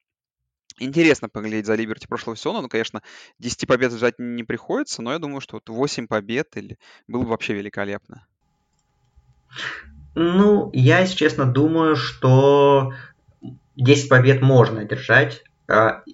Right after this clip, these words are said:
Speaker 2: как бы, и, по-моему, я видел у Бретта Коннелли, он когда превью давал, он там в с-,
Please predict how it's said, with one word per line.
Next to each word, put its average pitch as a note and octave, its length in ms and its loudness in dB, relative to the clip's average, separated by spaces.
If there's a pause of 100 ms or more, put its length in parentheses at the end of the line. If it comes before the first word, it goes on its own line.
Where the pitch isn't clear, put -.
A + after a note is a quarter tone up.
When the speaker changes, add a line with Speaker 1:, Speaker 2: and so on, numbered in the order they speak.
(320)
Speaker 2:
как A2 220 -4
бы, G#2 120 -10
и, B2+ 200 4
по-моему, A#2+ 600 2
я A2 240 -2
видел A2+ 360 -4
у A2 40 -6
Бретта A#2+ 280 0
Коннелли, G3 480 2
он D#3 260 -4
когда C3+ 260 -6
превью C#3 440 -4
давал, C3 460 2
он A#2+ 160 -2
там A2 180 -8
в - 60 -20
с-, - 120 -20